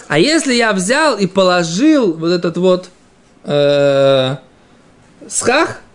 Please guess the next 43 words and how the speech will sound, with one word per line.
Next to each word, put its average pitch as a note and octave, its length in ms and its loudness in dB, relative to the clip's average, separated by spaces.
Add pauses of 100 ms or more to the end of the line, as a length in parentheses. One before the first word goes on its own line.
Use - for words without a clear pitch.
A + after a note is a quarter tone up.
(460)
когда F3+ 240 2
он A3+ 80 2
еще A3+ 220 0
не A3 120 0
готов, G#3 440 0
он D#3 100 -2
еще E3+ 160 -2
не F3+ 120 0
кошер, F3 360 0 (640)
и D#3+ 100 -2
я A#3 360 -2 (420)
потом G#3+ 300 0
срезаю, D3 760 -2
то E3 80 -8
у D#3 40 -4
меня G3 180 -4
получается, A#3+ 480 -4
что F#3+ 220 -4
сука C#4 440 -2
у D4+ 40 0
меня B3+ 140 0
не G#3+ 200 2
сделана G3+ 680 2
кошерным D#3 500 -4
схахом, - 400 -8 (380)
а F3 180 0
она A#3 200 0
получилась C4+ 1000 0
у G3+ 80 0
меня, G3 440 0
она E3+ 200 -2
сделалась, G3+ 1120 0 (480)
не F3 240 0
я D#3+ 220 2
ее C3+ 160 -4
сделала, E3+ 320 -2
а D#3+ 80 0
сделалась B3+ 880 0
после A3 220 -8
того, A#3 140 0
как G#3+ 100 -10
я A3 120 -2
срезал. D3+ 480 -4